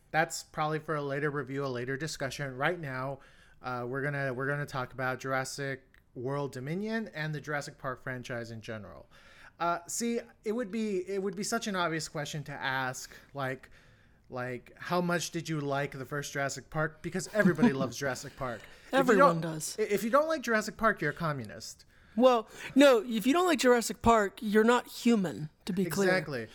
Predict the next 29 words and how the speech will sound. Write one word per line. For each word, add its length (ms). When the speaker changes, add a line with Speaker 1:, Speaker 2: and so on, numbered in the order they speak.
Speaker 1:
It's, 280
it's 260
considered 440
one 160
of 80
Spielberg's 540
greatest 640
films. 580
Speaker 2:
Mm-hmm. 200
Speaker 1:
Um, 300
it's 320
a 100
w-, 220
a 40
high 280
watermark 500
of 220
his 200
career. 640
Speaker 2:
Mm-hmm. 140
Speaker 1:
It's 120
a 60
high 200
watermark 720
of 520
a 60
Hollywood 400
history, 680
of 520